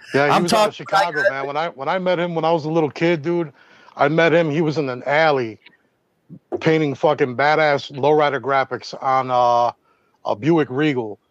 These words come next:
Speaker 1: And it's, like, three o'clock in the morning, and he's airbrushing graphics on the whole side of the car,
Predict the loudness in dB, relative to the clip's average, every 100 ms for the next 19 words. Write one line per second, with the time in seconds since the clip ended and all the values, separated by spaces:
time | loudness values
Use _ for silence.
0 | _ _ -4 0 2 2 0 0 2 2
1 | 2 2 2 -2 -2 0 0 -4 -10 -12
2 | -10 -8 -4 -2 0 0 -2 -2 -4 0
3 | 2 2 -4 -8 -12 -20 _ _ _ _
4 | -2 2 2 2 2 2 0 -2 2 2
5 | 4 0